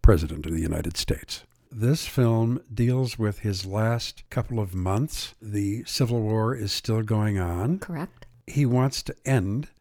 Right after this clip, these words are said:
Speaker 1: the carnage. He wants to end the war because Americans are getting killed on both sides.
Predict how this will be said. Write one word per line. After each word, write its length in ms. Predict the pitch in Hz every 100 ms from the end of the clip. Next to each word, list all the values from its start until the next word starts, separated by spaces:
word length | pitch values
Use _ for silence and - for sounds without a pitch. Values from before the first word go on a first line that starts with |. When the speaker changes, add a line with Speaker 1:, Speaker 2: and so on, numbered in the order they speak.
| _
Speaker 1:
the 120 | 85
carnage. 500 | - - 87 87 95
He 100 | -
wants 260 | 85 85 -
to 180 | - -
end 320 | 101 95 92
the 80 | 90
war 340 | 87 82 87
because 540 | 117 113 - 95 92 - _ -
Americans 500 | 104 104 104 107 104
are 80 | 85
getting 280 | 92 82 85
killed 280 | - 95
on 180 | 90 80
both 260 | 85 90 -
sides. 540 | - 104 101 110 131